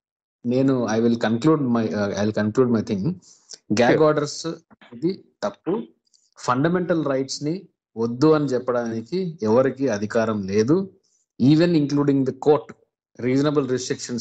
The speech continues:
Speaker 1: తప్ప. This is, ఇది రీజనబుల్ రెస్ట్రిక్షన్స్ కిందకి వస్తది అని నేను అనుకోవట్లేదు.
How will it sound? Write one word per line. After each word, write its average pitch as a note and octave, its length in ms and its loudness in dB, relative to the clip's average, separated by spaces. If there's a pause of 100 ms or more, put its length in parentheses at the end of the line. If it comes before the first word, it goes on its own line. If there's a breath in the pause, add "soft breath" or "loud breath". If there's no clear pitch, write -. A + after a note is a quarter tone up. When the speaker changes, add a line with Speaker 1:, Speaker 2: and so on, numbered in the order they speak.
(140)
Speaker 1:
తప్ప. A2 220 -6 (540 soft breath)
This C3+ 180 2
is, D3+ 280 2
ఇది C#3+ 420 2
రీజనబుల్ C3+ 500 2
రెస్ట్రిక్షన్స్ B2+ 540 -2
కిందకి A#2+ 320 4
వస్తది B2 600 0
అని B2+ 140 -2
నేను B2+ 220 2
అనుకోవట్లేదు. G#2+ 840 -2